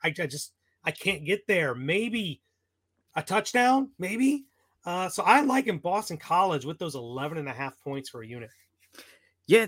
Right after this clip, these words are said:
Speaker 2: I mean, there, there's a lot of, um, public backing with North Carolina, and it,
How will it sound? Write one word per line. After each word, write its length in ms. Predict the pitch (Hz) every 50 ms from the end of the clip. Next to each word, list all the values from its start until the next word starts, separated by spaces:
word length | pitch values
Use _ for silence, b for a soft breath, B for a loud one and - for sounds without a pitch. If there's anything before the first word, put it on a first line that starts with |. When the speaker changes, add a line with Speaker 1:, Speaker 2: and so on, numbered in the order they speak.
| -
Speaker 2:
I 60 | -
mean, 280 | 165 175 175 170 131 120
there, 140 | 151 170 165
there's 180 | 165 143 135 117
a 40 | 113
lot 220 | 127 151 165 185
of, 280 | 180 151 131 117 - - _ _ -
um, 360 | - 107 104 104 101 104 - _ _ _ _ -
public 360 | - 165 165 165 156 117 104
backing 420 | - 110 110 107 - - 95 85 - - -
with 160 | - 101 -
North 200 | - 127 123 117
Carolina, 520 | - - 113 107 107 107 107 110 110 107 - b b b b b b
and 180 | 131 131 123 - -
it, 180 | 131 135 131